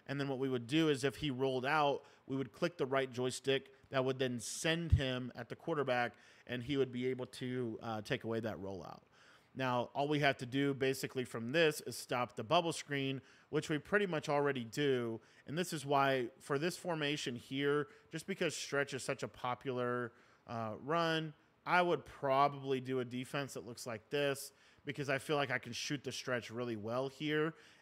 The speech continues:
And, uh, if they do go with, like, this bubble screen, you see that this plays really good bubble screen defense.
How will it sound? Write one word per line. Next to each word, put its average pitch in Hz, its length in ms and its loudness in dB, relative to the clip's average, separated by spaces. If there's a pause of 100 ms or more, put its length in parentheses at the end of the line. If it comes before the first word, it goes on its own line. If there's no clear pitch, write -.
(140)
And, 156 520 0 (340)
uh, 131 300 0
if 143 140 -2
they 139 140 4
do 131 220 0
go 151 140 4
with, 139 120 0
like, 131 160 -2
this 110 160 -8
bubble 131 340 0
screen, 214 440 -4 (340)
you 139 100 -6
see 160 220 -2
that 143 140 2
this 143 160 -4
plays 135 300 -2
really 131 280 0
good 123 140 -4
bubble 127 200 -2
screen 139 200 -6
defense. 147 360 -2